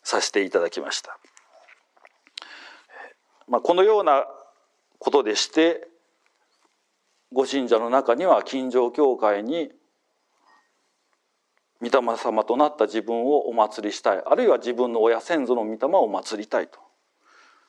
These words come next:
いうことがたくさんあります。で、その、まあ、私自身が取り次ぎ者としての人生の中で、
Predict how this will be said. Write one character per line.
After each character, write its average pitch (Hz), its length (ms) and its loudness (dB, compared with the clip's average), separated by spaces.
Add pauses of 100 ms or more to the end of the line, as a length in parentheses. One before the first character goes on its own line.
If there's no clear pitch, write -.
(360)
い 202 100 -2
う 208 80 2
こ - 120 -4
と 170 120 4
が 185 220 0 (560)
た - 140 -8
く - 80 -12
さ 196 180 2
ん 160 200 2 (1700)
あ 110 100 -2
り 95 100 -10
ま 80 140 -16
す。 - 240 -20 (400)
で、 190 100 2
そ 220 160 0
の、 240 300 2 (1200)
ま 170 100 4
あ、 156 60 6
私 156 320 2
自 175 140 -4
身 165 280 -4
が 143 100 4
取 160 240 0
り 160 40 -8
次 156 240 -2
ぎ - 160 -18
者 135 200 -2
と 127 140 0
し - 80 -10
て 175 60 -2
の 135 160 0
人 139 220 -2
生 123 180 -2
の 117 60 -4
中 117 220 0
で、 208 260 2